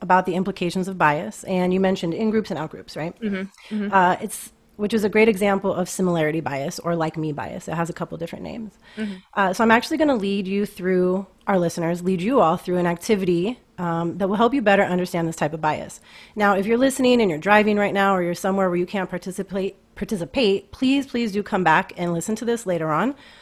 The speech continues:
Speaker 1: You can do it with friends, with family. Um, you can even do it with your kids at home. It's important to start having these conversations and really just start recognizing, um, ways that you can grow. So first, you're gonna need a blank sheet of paper. On your paper,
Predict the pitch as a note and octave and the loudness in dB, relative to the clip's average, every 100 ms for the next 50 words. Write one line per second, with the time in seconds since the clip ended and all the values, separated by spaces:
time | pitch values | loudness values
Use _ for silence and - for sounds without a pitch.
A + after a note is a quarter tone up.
0 | - - F#3 F3 F3 D#3 - B3 B3 A#3+ | -18 -10 -2 -2 0 -4 0 2 4 4
1 | A3+ F#3 E3 - G#3+ G#3+ G#3 G3+ G3+ - | 2 0 -4 0 4 4 4 2 0 -6
2 | - _ - F3+ F#3+ G#3 C#4+ D#4+ D4+ B3+ | -20 _ -6 -2 0 0 2 2 2 2
3 | B3+ A#3 G#3+ G#3+ G#3 B3 - C#4+ F3 D3 | 2 2 2 0 0 -4 -4 -4 -4 -4
4 | C#3+ E3 G3 G3 F#3+ A3+ G#3 G3+ G3 G#3+ | -6 -8 -8 -8 -4 -2 0 0 -2 -8
5 | - G#3 G3+ A3 A3+ A3+ G#3+ G#3+ - G3 | 0 0 2 4 6 6 2 0 0 -2
6 | F#3+ A3+ A3+ G3+ F#3+ F#3 F#3+ G3+ G3 F#3+ | 0 -2 -4 -4 -4 -2 -2 -2 -4 -2
7 | F#3 F3 D#3+ F#3 F#3+ F#3+ F3+ F3 E3 F3 | 0 0 0 -2 -2 -2 0 0 0 0
8 | F3 - - - - - F3+ F3 F3 F#3 | -2 -6 -20 -20 -20 -6 -2 0 2 2
9 | F#3 F3 E3+ E3+ E3 B2 - - _ _ | 2 -2 -6 -8 -8 -10 -14 -20 _ _
10 | - - - - - - A#3 A3+ A3 - | -20 -20 -20 -20 -10 4 6 8 4 2
11 | A#3+ D4 D4+ C4+ A#3 G#3+ G3+ F3+ F3+ - | 2 2 2 2 4 4 2 0 -4 -4
12 | E3 E3+ - - - - _ - - _ | -8 -6 -6 -8 -16 -18 _ -20 -20 _
13 | _ _ _ _ _ _ _ _ - G#3+ | _ _ _ _ _ _ _ _ 0 2
14 | A#3+ D4+ G3 F3+ F3 - | 4 2 0 -2 -4 -8